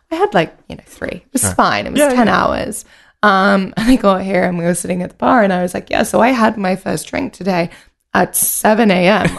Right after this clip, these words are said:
Speaker 1: Austin
Speaker 2: <laughs>
Speaker 1: time." And they were like, "And?" Like, "So?
Speaker 2: They,
Speaker 1: So what? That's
Speaker 2: they didn't
Speaker 1: fine." <laughs>
Speaker 2: flinch. I know we'd expect that they would flinch here. It's an interesting lifestyle and it is responsible,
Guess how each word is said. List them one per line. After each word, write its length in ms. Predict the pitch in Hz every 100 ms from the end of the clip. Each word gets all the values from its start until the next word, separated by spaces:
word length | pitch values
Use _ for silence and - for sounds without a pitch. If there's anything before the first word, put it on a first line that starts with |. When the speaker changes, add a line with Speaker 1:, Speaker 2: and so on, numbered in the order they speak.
| -
Speaker 1:
Austin 440 | 185 196 208 180
Speaker 2:
<laughs> 160 | 214 214
Speaker 1:
time." 260 | 160 - 180 196 - 170 - - - _
And 120 | 202
they 80 | 190
were 100 | 190
like, 300 | 180 - - - _ -
"And?" 420 | 170 196 277 - _ _ _ _ -
Like, 160 | 170 - -
"So? 380 | - 165 196 - _
Speaker 2:
They, 140 | 240 220
Speaker 1:
So 100 | 220
what? 240 | 247 -
That's 180 | 170 170
Speaker 2:
they 80 | 294
didn't 320 | 285 - 320
Speaker 1:
fine." 20 |
<laughs> 260 | 466 427 -
Speaker 2:
flinch. 40 | 494 480 453 440 440 - - - - -
I 280 | 622 571
know 180 | 233 277
we'd 140 | 233 226
expect 400 | 370 - 480 -
that 120 | 494
they 100 | 185
would 180 | 175 - -
flinch 280 | 208 247 -
here. 340 | 135 123 - -
It's 240 | 190 -
an 80 | 208
interesting 460 | 214 220 147 - 170
lifestyle 640 | 151 143 - 131 123 123
and 100 | 117
it 80 | 120
is 180 | 120 117
responsible, 800 | 113 - 104 104 101 101 101